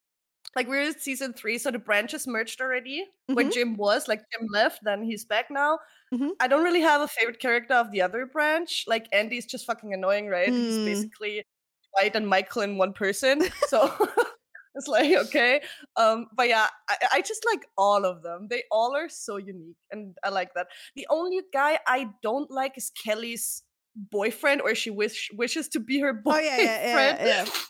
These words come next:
Speaker 1: The guy that was the intern in the beginning.
Speaker 2: I know, I know, yeah.
Speaker 1: Yeah, that had his internship. So that's the oth-,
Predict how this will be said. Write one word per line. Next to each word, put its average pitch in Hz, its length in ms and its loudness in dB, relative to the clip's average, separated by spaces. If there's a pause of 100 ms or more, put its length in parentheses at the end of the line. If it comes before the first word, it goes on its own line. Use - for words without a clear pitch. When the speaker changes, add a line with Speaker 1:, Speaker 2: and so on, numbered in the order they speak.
(920)
Speaker 1:
The 220 180 -2
guy 247 240 4
that 254 80 4
was 240 180 4
the 233 80 -4
intern 262 580 -2
in 269 120 -2
the 277 80 -4
beginning. 269 600 -4
Speaker 2:
I 254 120 2
know, 233 160 0
I 220 100 0
know, 214 160 -2
yeah. 214 280 -2 (260)
Speaker 1:
Yeah, 196 180 2 (240)
that 214 120 2
had 220 220 0
his 233 220 -4
internship. 226 500 -8 (260)
So 220 440 2
that's 240 200 -2
the 320 100 4
oth-, 247 160 0